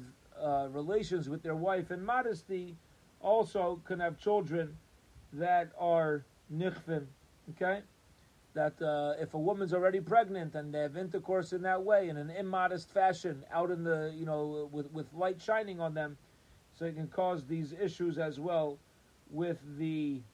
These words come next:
uh, with the child. And this is brought down in other ways, uh, for, for other reasons as well. The primary reason why in, in halacha, this practical halacha,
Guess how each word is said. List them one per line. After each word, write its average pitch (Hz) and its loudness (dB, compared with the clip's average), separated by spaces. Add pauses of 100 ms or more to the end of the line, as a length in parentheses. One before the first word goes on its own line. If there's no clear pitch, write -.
(440)
uh, 135 2
with 156 -4
the 156 -6
child. 135 0
And 147 -6
this 170 0
is 170 -4
brought 165 0
down 165 2
in 151 -4
other 156 0
ways, 147 -4
uh, 135 2
for, 147 -6 (120)
for 160 -2
other 170 0
reasons 170 0
as 143 -2
well. 170 0
The 147 -6
primary 190 0 (440)
reason 170 0
why 151 2 (140)
in, 160 -4
in 170 -4
halacha, 151 4 (100)
this 147 -8
practical 185 6
halacha, 165 6